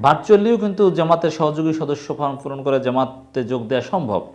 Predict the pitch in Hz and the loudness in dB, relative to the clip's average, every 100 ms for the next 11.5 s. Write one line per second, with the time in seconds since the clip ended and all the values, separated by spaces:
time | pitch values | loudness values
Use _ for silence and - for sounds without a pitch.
0 | - _ _ _ _ _ _ 156 160 170 | -20 _ _ _ _ _ _ -4 0 0
1 | 143 156 202 208 185 175 175 175 160 147 | 2 0 0 2 4 2 0 0 0 0
2 | 143 147 135 135 127 123 123 120 123 117 | -2 0 2 2 0 -2 -4 -6 -6 -4
3 | 110 113 107 107 104 139 113 90 82 92 | -4 -4 -4 -6 -6 -8 -8 -8 -8 -6
4 | 160 180 190 170 165 165 165 139 127 127 | -6 -2 -2 -2 -2 -4 -4 -2 -4 -4
5 | 139 123 123 120 113 123 123 123 110 104 | -8 -6 -6 -4 -6 -6 -10 -10 -8 -6
6 | 101 127 135 135 127 123 127 - 143 131 | -4 -2 -2 -4 -4 -4 -6 -10 -12 -10
7 | 123 123 120 120 120 104 90 117 127 98 | -8 -8 -8 -10 -6 -6 -4 -4 -4 -4
8 | 73 - - _ _ _ _ 135 160 202 | -8 -16 -20 _ _ _ _ -2 0 -2
9 | 175 110 - - 147 113 113 143 175 170 | -2 -6 -10 -18 -6 -4 -2 -2 -2 0
10 | 165 160 156 117 101 123 139 139 123 131 | 2 2 0 -4 -2 -2 -2 0 0 0
11 | - 147 131 101 82 | -4 -4 -4 -6 -8